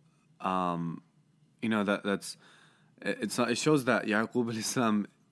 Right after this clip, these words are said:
even though he would never mistreat or treat anyone unfairly,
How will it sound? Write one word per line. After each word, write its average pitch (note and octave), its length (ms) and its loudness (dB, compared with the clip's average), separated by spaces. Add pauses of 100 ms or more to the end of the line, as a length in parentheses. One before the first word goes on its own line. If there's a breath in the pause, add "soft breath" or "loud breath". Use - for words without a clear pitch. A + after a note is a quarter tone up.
even C3+ 400 2
though A#2 260 4
he G2+ 160 0
would G#2+ 140 2
never G#2 380 2
mistreat G#2 640 -4
or F#2+ 360 -4 (140)
treat G2+ 260 -4 (100)
anyone F#2+ 540 -2
unfairly, F#2+ 680 -4